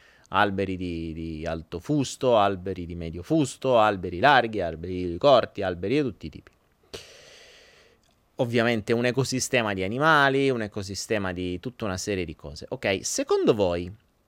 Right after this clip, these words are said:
questa foresta, che è fatta di mille sfaccettature, può essere cambiata?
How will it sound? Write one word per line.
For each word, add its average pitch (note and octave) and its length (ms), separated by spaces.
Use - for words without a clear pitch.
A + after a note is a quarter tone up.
questa - 360
foresta, G2 520
che - 100
è F#2 40
fatta D#3+ 320
di G2+ 100
mille C3 340
sfaccettature, E2 1000
può F4+ 200
essere D#3+ 540
cambiata? G#2+ 680